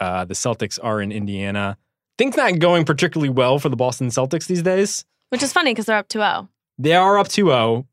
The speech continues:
Speaker 1: but two of the ugliest games of the series thus far. I don't think anybody's broken a hundred points in either of these games. Uh, the Celtics have stormed back both times. Kyrie Irving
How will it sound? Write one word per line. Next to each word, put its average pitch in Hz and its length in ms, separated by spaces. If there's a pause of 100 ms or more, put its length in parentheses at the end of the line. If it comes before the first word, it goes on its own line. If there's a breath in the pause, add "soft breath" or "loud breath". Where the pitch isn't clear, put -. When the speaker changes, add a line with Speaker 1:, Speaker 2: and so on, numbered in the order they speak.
Speaker 1:
but 135 280
two - 180
of 185 120
the 143 140
ugliest 139 680 (100)
games 120 380
of 110 80
the 107 60
series 107 380
thus 101 140
far. 107 300
I 101 80
don't 117 120
think 113 140
anybody's 101 400
broken 95 540 (340)
a 104 80
hundred 101 300 (160)
points 92 380
in 104 60
either 95 260
of 90 80
these 87 200
games. 92 500 (380 soft breath)
Uh, 95 220
the 101 120
Celtics - 540 (160)
have 120 160
stormed 135 400
back 139 280
both 143 200
times. 170 600
Kyrie 113 340
Irving 143 520